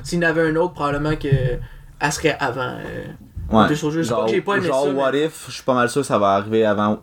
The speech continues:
Speaker 1: Ouais.
Speaker 2: Captain. Hey, j'arrête pas de dire Captain
Speaker 1: Captain
Speaker 2: Falcon,
Speaker 1: Falcon.
Speaker 2: tabarnak!
Speaker 1: <laughs>
Speaker 2: Ah oui, c'est Captain America. Falcon
Speaker 1: Ouais.
Speaker 2: devient Captain America. Spoiler, spoiler. Mais,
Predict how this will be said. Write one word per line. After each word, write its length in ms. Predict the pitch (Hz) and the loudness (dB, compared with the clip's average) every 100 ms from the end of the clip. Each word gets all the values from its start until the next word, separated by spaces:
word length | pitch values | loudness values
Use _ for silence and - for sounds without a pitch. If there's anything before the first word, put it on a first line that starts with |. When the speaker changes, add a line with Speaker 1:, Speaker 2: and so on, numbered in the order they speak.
| - - | -10 -4
Speaker 1:
Ouais. 360 | 156 151 135 123 | 2 2 2 2
Speaker 2:
Captain. 480 | 123 117 113 107 87 - - - _ _ | 2 4 4 2 -2 -12 -20 -20 _ _
Hey, 100 | 127 | 0
j'arrête 240 | 110 113 117 | 2 0 2
pas 120 | 160 | 0
de 40 | |
dire 100 | 131 | 2
Captain 240 | - - 123 | 0 0 2
Speaker 1:
Captain 80 | 180 | 2
Speaker 2:
Falcon, 300 | 127 156 165 | 4 4 2
Speaker 1:
Falcon. 200 | 208 180 | 2 2
Speaker 2:
tabarnak! 600 | 120 117 120 156 220 220 | 2 2 0 0 0 0
Speaker 1:
<laughs> 60 | - 440 453 539 - - - 311 294 269 | -2 -2 0 0 0 -4 -10 -10 -10 -2
Speaker 2:
Ah 60 | 214 | 2
oui, 140 | 262 | 2
c'est 140 | 226 220 | 2 2
Captain 280 | 240 226 247 | 2 2 2
America. 760 | 240 214 185 160 170 196 214 196 | 4 2 0 0 2 4 2 2
Falcon 380 | 196 185 220 196 | 2 2 4 4
Speaker 1:
Ouais. 60 | |
Speaker 2:
devient 180 | 165 175 | 4 2
Captain 220 | 170 156 | 2 2
America. 400 | 156 143 160 147 | 2 2 2 2
Spoiler, 360 | 143 160 160 165 | 2 2 2 2
spoiler. 340 | 143 147 135 | 2 2 2
Mais, 440 | 127 131 131 131 | 4 4 4 2